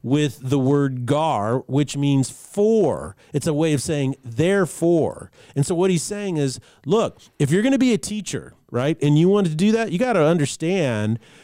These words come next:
that you're trying to do the hardest thing of all, because teaching is something you do with your mouth. You, with, it's your language, it's your tongue,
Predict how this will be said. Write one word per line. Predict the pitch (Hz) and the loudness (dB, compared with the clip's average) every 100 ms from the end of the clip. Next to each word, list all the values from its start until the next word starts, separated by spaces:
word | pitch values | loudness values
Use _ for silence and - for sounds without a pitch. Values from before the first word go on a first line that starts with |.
| - | -8
that | - 139 135 131 - | -2 -2 -2 -4 0
you're | 147 | 0
trying | 196 240 220 | 0 0 0
to | 165 | 2
do | 156 165 | 2 2
the | 143 | 2
hardest | 113 156 151 - | 0 0 -2 -4
thing | 143 127 | -4 -4
of | 120 | -2
all, | 104 | -2
because | 95 123 131 | 0 0 -2
teaching | - 196 202 - 214 | -4 -6 -4 -4 -4
is | 190 151 139 | 0 0 0
something | - 151 151 139 | -2 -4 0 2
you | 123 | 2
do | 139 | 2
with | 135 123 | 2 2
your | 113 | 0
mouth. | 113 143 107 80 113 - | 2 0 -2 -2 -4 -6
You, | 117 123 - | 0 0 2
with, | 127 127 - - | -2 -2 -6 -10
it's | - | -6
your | 131 | -4
language, | 107 131 151 147 143 131 | -2 0 2 2 2 0
it's | 113 | -6
your | 107 | -12
tongue, | - 156 147 143 147 | -8 -4 -2 0 0